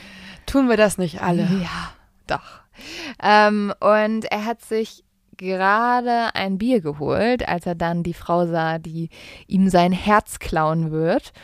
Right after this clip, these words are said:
Speaker 2: Und die beiden schauen sich den ganzen Abend immer wieder so an, ähm, aber Ramon verliert sie halt dann aus seinem Blickfeld und ist erstmal irgendwie super traurig und sucht sie die ganze Zeit.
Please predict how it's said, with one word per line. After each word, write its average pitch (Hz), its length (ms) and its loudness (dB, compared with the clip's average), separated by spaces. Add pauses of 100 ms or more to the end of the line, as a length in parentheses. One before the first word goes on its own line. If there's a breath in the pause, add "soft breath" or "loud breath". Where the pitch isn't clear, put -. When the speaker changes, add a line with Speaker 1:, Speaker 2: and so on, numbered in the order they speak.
(300 loud breath)
Speaker 2:
Und 180 480 4
die 190 60 -6
beiden 180 320 4
schauen 196 240 -2
sich 190 100 -4
den 180 140 -8
ganzen 180 260 -6
Abend 175 260 -6
immer 175 220 -6
wieder 170 200 -6
so 165 200 -6
an, 240 560 2
ähm, 190 440 -4 (100)
aber 190 440 -4 (120)
Ramon 190 400 0
verliert 208 380 -6
sie 202 180 -8
halt 190 180 -8
dann 175 160 -4
aus 185 160 -6
seinem 180 220 -6
Blickfeld 208 680 -4
und 180 140 -10
ist - 160 -14
erstmal 185 480 -6
irgendwie 190 280 -6
super 208 340 -4
traurig 185 600 0
und 185 120 -4
sucht 190 260 -10
sie - 100 -16
die 131 80 -8
ganze 123 280 -6
Zeit. 185 380 -2